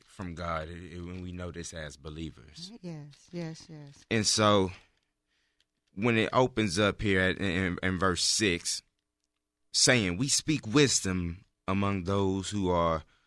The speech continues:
Speaker 1: mature." I wanna spend a little time on mature. That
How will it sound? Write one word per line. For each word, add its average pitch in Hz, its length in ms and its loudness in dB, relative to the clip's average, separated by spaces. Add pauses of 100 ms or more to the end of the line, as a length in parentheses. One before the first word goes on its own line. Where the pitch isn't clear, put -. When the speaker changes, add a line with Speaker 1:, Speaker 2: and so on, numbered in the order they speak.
(180)
Speaker 1:
mature." 92 380 0
I 90 100 2
wanna 110 340 2 (760)
spend 120 280 4
a 104 40 4
little 95 200 2
time 101 640 4 (100)
on 92 380 0
mature. 90 480 0
That 107 300 0